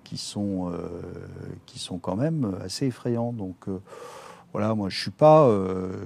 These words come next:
je suis pas pour, euh, continuer ces, ces jeux-là. Et je pense que il y a eu une interview de Poutine il y a pas très longtemps où, euh,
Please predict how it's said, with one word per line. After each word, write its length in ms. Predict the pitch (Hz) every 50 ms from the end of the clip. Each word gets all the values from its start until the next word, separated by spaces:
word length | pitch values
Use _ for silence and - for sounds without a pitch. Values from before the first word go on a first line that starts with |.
| 101
je 180 | 95 92 98 101
suis 260 | 87 - - - 98
pas 220 | 98 - 151 151
pour, 560 | 147 - - - - 151 156 156 123 104 98 98
euh, 880 | 95 92 92 92 95 - - 95 98 98 92 95 92 92 90 92 92 -
continuer 520 | - 101 98 - - 107 107 113 131 143
ces, 280 | 131 - - 110 101 95
ces 280 | - - - - 107 101
jeux-là. 400 | 101 127 147 175 196 196 190 156
Et 40 |
je 120 | 113 - -
pense 200 | - 120 113 -
que 220 | - - 117 104 - - - - _ _ -
il 80 | 110
y 20 | 110
a 40 |
eu 20 | 117
une 60 | 120
interview 400 | 127 120 - 135 123 113 120 131
de 80 | 127 -
Poutine 380 | - - 117 - - 139 135
il 20 | 120
y 40 |
a 40 | 101
pas 140 | - - 107
très 200 | - - - 110
longtemps 420 | 104 120 127 - - 208 226 208 185
où, 280 | 139 110 98 98 98 95
euh, 140 | 92 92